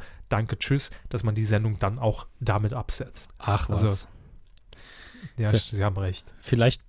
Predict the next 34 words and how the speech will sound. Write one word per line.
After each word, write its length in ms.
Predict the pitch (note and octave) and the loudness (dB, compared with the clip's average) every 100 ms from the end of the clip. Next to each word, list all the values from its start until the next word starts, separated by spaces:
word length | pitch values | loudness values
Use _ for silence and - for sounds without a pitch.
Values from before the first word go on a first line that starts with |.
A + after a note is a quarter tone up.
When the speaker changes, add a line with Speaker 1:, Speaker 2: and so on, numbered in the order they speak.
| - - - | -20 -18 -2
Speaker 2:
also 180 | B2 B2 | 2 4
dann 280 | A#2+ B2 | 6 6
nur 100 | C3 | 8
noch 220 | C#3+ C#3 - | 8 8 6
Promi-Ausgaben, 960 | B2+ C3+ C3+ A2+ B2 - A2 A#2 A#2 | 6 6 6 4 4 4 2 4 4
in 100 | A2+ | 2
denen 220 | A#2 A#2+ | 2 4
dann 160 | A#2 G#2+ | 4 2
auch 160 | A2 G#2 | 0 -2
die 140 | G#2 | -2
Kommentierung 760 | - A2 A2+ - B2+ A#2 A#2+ | 2 2 2 4 4 6 4
von 320 | A2+ A#2 A2 G#2+ | 4 2 2 2
verschiedenen 500 | A#2 - A2 A2+ G#2+ | 0 0 2 4 2
Promis 400 | - A2 A2 - | 2 2 2 0
übernommen 420 | G#2+ G#2+ G#2+ A2 | -2 0 0 0
wird, 120 | A2+ | 0
weil 100 | A#2 | 0
eigentlich 400 | D3 D3 D#3 C#3+ | 4 8 8 6
ist 80 | C#3+ | 4
es 160 | D3+ | 4
ja 60 | - | 4
eine, 180 | B2 B2 - - | 4 2 -2 0
eine 80 | - | 4
Blue-Box-Sendung. 920 | B2 C#3+ G3 A#2+ - - F#2+ G2 F2+ F2 - _ | 6 8 8 6 2 -2 0 0 -2 -4 -10 _
Darf 200 | - A2 | -2 2
man 120 | C3 A#2+ | 4 4
ja 60 | |
nicht 180 | B2 C3 | 4 2
vergessen. 440 | C3+ C3 D3 B2 | 0 0 0 -2
Eigentlich 340 | - B2 C#3+ - - - - | 0 0 0 -2 -16 -14 4
lebt's 320 | A#2+ C#3 - | 6 6 4
davon, 340 | B2 C3 D#3 | 4 6 6
dass 140 | B2 A#2+ | 4 4
er, 160 | A#2 | 2